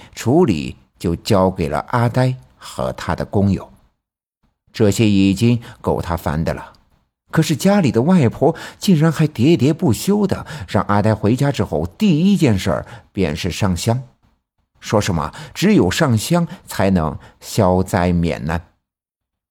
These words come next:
刚才他一出门，外婆就赶忙拉着他上香。阿呆一阵厌烦，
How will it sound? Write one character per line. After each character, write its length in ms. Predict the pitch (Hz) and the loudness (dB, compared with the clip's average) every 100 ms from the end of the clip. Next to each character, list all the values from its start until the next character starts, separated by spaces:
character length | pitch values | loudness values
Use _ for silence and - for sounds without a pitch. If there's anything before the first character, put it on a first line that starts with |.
| _ _ _ _ - | _ _ _ _ -2
刚 180 | 120 | 2
才 140 | 113 107 | 2 2
他 120 | 113 | 2
一 120 | 113 | 2
出 180 | 95 110 | 0 0
门， 280 | 82 78 - _ _ 107 90 | 0 -2 -6 _ _ -14 0
外 200 | 160 113 | 2 2
婆 160 | 107 | 2
就 220 | 113 101 | 2 0
赶 240 | 87 - 90 | 0 -2 0
忙 260 | 90 101 | 2 2
拉 140 | 156 139 | 2 2
着 100 | 101 | -2
他 240 | - 76 - - | -4 -6 -8 -12
上 240 | - 80 | -6 -4
香。 240 | 73 92 110 - _ _ _ _ _ | -4 -4 -6 -12 _ _ _ _ _
阿 180 | 95 107 | 0 2
呆 160 | 104 101 | 2 2
一 280 | 98 104 113 | 2 2 2
阵 220 | 113 107 | 2 4
厌 260 | 117 98 | 4 2
烦， 240 | 87 85 | 0 0